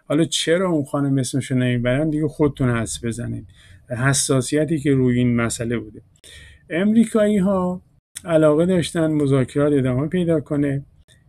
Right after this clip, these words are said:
اه، دولت قطر، دولت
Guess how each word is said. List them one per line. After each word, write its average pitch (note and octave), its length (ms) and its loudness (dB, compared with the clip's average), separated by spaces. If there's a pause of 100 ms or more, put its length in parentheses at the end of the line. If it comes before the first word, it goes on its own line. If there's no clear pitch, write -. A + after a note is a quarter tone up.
(200)
اه، C3+ 300 -2
دولت C3+ 520 2
قطر، C#3+ 720 -4 (540)
دولت C3 500 0